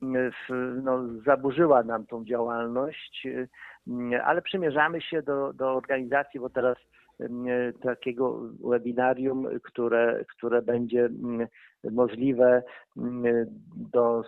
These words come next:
zorganizowania przy, m, pomocy instytucji zajmujących się, m, tymi,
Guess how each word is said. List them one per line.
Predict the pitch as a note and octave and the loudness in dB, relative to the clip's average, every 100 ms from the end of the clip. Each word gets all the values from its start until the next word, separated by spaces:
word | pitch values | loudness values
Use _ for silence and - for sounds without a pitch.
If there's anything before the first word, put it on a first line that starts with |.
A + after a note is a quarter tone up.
| - | -6
zorganizowania | B2+ B2 B2 A#2+ G#2+ A#2 A2 C3 B2+ B2 | -6 -2 -2 -2 -2 -2 2 2 2 0
przy, | - - A#2+ | -2 -8 -4
m, | A#2 A#2+ G#2+ A#2 A#2 A#2 A#2 A#2 A2 - | -2 -4 -6 -4 -2 -2 -2 -4 -6 -8
pomocy | A#2 A#2 A#2 - B2 A#2 - - - _ | -2 4 2 2 0 0 -2 -20 -20 _
instytucji | A#2+ A#2+ B2+ A#2 B2 - C#3+ - B2+ | -6 -2 -2 0 -2 4 2 4 6
zajmujących | B2+ B2 B2+ B2+ B2 B2 | 6 8 6 6 4 -4
się, | - | 2
m, | B2 A#2+ A#2+ B2 A#2+ A#2+ - | 2 2 -2 0 2 0 0
tymi, | B2 B2 A#2+ | 0 0 -2